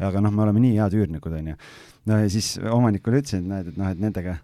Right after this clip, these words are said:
ei ole mõtet praegu arvestada, et lähme siis selle teisega edasi ja, ja siis, ähm, äh, tuli, päev hiljem tuli kiri, veel üks välismaalane kirjutas, et ta elab Nõmmel, on ju, ja tahaks hullult Kalamajja kolida ja nii ilus korter ja nii edasi, et noh, et kui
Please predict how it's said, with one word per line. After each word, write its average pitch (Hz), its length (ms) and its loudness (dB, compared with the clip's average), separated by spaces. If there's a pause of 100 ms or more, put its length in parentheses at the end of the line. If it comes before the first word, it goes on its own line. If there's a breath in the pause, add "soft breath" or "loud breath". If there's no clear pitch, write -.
(120)
ei 98 80 -4
ole 101 140 -2
mõtet 107 240 -6
praegu 113 220 0
arvestada, 92 380 -4
et 85 120 -8
lähme 95 160 0
siis - 140 -8
selle 95 120 -2
teisega 113 300 0
edasi 87 240 -2
ja, 85 60 -4 (500 loud breath)
ja 98 160 0
siis, 104 320 2
ähm, 98 320 2 (560)
äh, 92 560 -2
tuli, 101 300 2 (180)
päev 113 240 2
hiljem 104 200 0
tuli 90 200 -2
kiri, 107 220 2 (500)
veel 98 200 -2
üks 85 120 -8
välismaalane 92 480 0
kirjutas, 95 360 -2
et - 80 -10
ta 92 120 -2
elab 92 160 0
Nõmmel, 110 360 2
on 87 100 -2
ju, 87 80 -2
ja 80 40 -8
tahaks 92 300 -2
hullult 104 240 -2
Kalamajja 87 400 0
kolida 85 320 -4
ja 87 60 -4
nii 92 140 -2
ilus 82 180 -8
korter 90 340 -6
ja 82 60 -6
nii 90 160 -4
edasi, 78 180 -4
et 85 80 -8
noh, 90 80 -2
et 90 140 -8
kui 90 140 -4